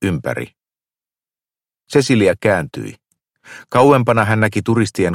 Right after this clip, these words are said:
kulkevan kohti kaupungintalon suurta sisäänkäyntiä. Hän katseli ympärilleen. Kadun toisella puolella kulki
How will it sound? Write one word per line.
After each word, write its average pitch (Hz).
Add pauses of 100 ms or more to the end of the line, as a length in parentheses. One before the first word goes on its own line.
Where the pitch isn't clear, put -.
kulkevan 87
kohti 92
kaupungintalon 80
suurta 85
sisäänkäyntiä. - (760)
Hän 92
katseli 80
ympärilleen. - (1200)
Kadun 143
toisella 117
puolella 98
kulki 104